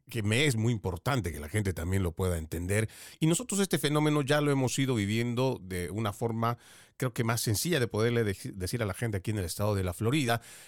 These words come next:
es que ya tenemos bastantes meses, creo yo, mucho más de un año,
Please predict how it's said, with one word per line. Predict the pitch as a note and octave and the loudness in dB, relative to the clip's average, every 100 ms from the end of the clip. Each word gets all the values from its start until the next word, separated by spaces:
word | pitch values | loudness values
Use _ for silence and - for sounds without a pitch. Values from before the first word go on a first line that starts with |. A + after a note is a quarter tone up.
| - | -8
es | C3 - | -6 0
que | D#3 D3 | 2 2
ya | A#2 B2+ | 2 2
tenemos | C#3 D3 F3 D3+ C#3 A2+ E2 | 4 6 6 6 4 0 -4
bastantes | E2 E2+ - D3 C#3+ D3 A#2 | -4 -2 2 2 4 2 4
meses, | C#3 E3 - D3 - - - D#2+ - | 4 2 2 0 -2 -6 -10 -20 -20
creo | - F2 G2+ | -12 -4 -2
yo, | G2+ A2 | 2 2
mucho | A#2+ C#3 A2+ | 2 2 2
más | G2 F#2+ | 2 2
de | F#2 | 0
un | G2+ | 2
año, | A#2 G#2+ G2+ | 2 2 0